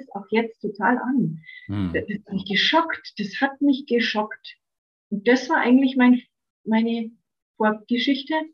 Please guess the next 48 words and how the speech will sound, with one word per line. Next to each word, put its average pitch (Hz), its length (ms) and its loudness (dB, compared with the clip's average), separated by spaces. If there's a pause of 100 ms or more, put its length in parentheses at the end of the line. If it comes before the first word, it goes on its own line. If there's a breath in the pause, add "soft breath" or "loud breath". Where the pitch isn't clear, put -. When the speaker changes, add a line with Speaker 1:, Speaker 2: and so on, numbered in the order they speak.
(680 loud breath)
Speaker 1:
Ich 208 180 -4
weiß 240 380 2
dann 294 140 4
nicht 285 180 2
genau, 233 400 2
wie 254 120 2
lange 254 280 2
es 240 160 -4
dann 226 160 -2
noch 247 140 0
gedauert 233 420 0
hat. 220 120 -6
Das 196 160 -14 (480)
kann, 294 440 -2
können 262 300 6
nur 247 120 8
noch 247 140 0 (120)
Tage 202 280 -2
gewesen 165 500 -8
sein. 160 220 -10
Speaker 2:
Aber 95 60 -6
das - 120 -4
hat 104 120 -2
Speaker 1:
Das 104 60 -2
Speaker 2:
dich 101 100 -4
ja 98 100 0
Speaker 1:
ist 92 100 -4
Speaker 2:
so - 80 0
Speaker 1:
dann - 100 6
Speaker 2:
bewegt, 104 420 0
ja. 90 340 -8
Hm. 92 260 -2
Speaker 1:
Mich 262 160 6
hat 254 120 2
das - 180 -2
bewegt, 240 640 4
das 247 240 -2
hat 226 120 -6
mich 220 340 2
so 285 240 4
bewegt. 262 360 0
Da 208 80 0
waren 202 220 2
dann 202 140 2
eben 196 240 -2
auch 190 220 -4
Frauen, 214 340 0 (400 loud breath)
äh, 208 180 -2